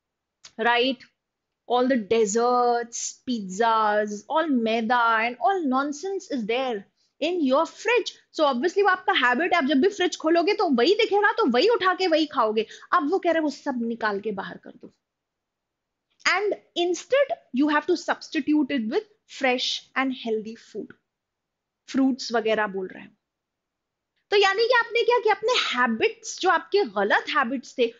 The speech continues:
उनको डिरेल करना शुरू कर दिया। यही तो बात हो रही थी, derailing existing habits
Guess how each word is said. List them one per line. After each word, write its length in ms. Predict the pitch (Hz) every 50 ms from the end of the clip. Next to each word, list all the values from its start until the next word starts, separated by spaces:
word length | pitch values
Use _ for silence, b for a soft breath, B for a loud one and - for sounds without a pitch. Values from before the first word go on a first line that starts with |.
| B B -
उनको 340 | 330 339 349 320 - 440
डिरेल 680 | 359 247 196 185 247 240 233 220 220 269 359 415 440 349
करना 480 | - 330 285 262 254 254 262 285 294
शुरू 480 | 285 - - - - - 370 370 403 381
कर 220 | - 320 277 226
दिया। 340 | 214 196 214 208 196 180 b b b b b - 208
यही 360 | 226 226 226 220 269 339 359
तो 160 | - 359 359
बात 360 | 247 254 240 240 247 247 - -
हो 140 | 233 220 226
रही 300 | 226 214 202 202 208 208
थी, 420 | - _ - 247 254 262 247 214 196
derailing 640 | 226 226 220 226 220 220 226 240 277 302 294 - 233 220
existing 520 | 196 196 202 220 220 - - 277 269 254 226 214
habits 440 | 202 202 196 240 294 277 233 -